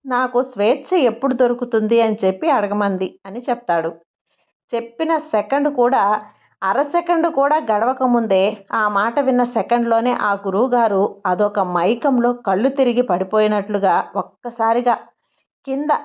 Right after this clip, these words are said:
నేలకు తల ఆనిచ్చి పడిపోతాడనమాట. ఇక ఆ ధనవంతుడికి కాళ్ళు చేతులు వణికిపోతాయి. ఈ గురువుగారేమో చాలా పెద్ద ఆయన,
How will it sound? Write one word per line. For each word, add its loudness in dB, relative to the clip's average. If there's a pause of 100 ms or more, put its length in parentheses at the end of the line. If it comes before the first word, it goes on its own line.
నేలకు 0
తల 0
ఆనిచ్చి -2
పడిపోతాడనమాట. 0 (1040)
ఇక -4
ఆ 2
ధనవంతుడికి -2
కాళ్ళు 0
చేతులు 0
వణికిపోతాయి. -2
ఈ -12
గురువుగారేమో 0
చాలా 0
పెద్ద -2
ఆయన, 0